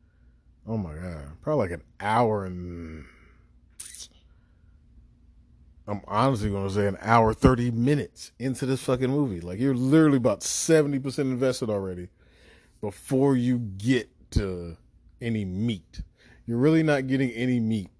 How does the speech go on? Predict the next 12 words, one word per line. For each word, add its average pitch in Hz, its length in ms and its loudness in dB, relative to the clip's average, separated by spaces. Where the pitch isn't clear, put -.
<laughs> - 680 -20
until 110 540 0
you're 101 200 -4
literally, 104 680 -2
like, 98 240 -4
seventy 107 540 0
percent 98 340 -6
invested 92 400 -8
into 87 220 -12
this 85 160 -10
movie 87 320 -10
already 73 380 -18